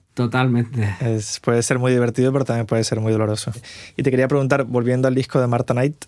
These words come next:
Speaker 2: eh, cuando trabajas con, con un ingeniero de mezcla como Panchi o cualquier otro ingeniero, ¿cómo sueles pasarle las pistas? ¿Trabajas en Pro Tools y Panchi, que ya trabaja en Pro Tools, lo abre y lo tiene tal cual como lo tenías tú?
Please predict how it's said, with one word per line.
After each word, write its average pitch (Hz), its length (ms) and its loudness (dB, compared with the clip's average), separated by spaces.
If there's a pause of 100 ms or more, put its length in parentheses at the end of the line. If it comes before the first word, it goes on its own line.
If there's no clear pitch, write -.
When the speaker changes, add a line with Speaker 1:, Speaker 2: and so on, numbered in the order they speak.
Speaker 2:
eh, 120 320 2
cuando 120 160 -2
trabajas 113 320 0
con, 123 240 0
con 117 180 -2
un 117 240 0
ingeniero 120 340 2
de 117 60 0
mezcla 120 300 0
como 117 180 0
Panchi 120 480 0
o 120 80 -2
cualquier 110 300 0
otro 117 140 0
ingeniero, 117 380 0 (560)
¿cómo 135 220 2
sueles 131 540 2
pasarle 120 400 0
las 117 160 -2
pistas? 107 500 -2
¿Trabajas 117 400 0
en 120 100 0
Pro 113 120 -2
Tools 143 560 0
y 113 140 -2
Panchi, 113 280 -2
que 113 100 0
ya 110 60 2
trabaja 110 240 0
en 110 80 0
Pro 110 80 -6
Tools, 113 420 0
lo 110 220 0
abre 110 340 2
y 117 80 0
lo 110 100 -2
tiene 110 160 -2
tal 113 120 0
cual 110 140 0
como 113 180 0
lo 107 60 0
tenías 107 300 -2
tú? 196 220 2